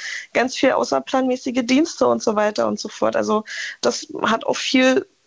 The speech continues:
wenn man jetzt mal da kurz mal einen Einblick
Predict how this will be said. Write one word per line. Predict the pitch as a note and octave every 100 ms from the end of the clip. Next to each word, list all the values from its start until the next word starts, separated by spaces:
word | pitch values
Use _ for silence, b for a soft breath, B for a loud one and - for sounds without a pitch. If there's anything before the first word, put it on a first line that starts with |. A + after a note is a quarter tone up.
| -
wenn | - - G#3+
man | A3
jetzt | A3
mal | A3+
da | G#3 G3+ -
kurz | - A#3 A3+
mal | A3 G#3+ A3
einen | - -
Einblick | A3 A3 A#3 - -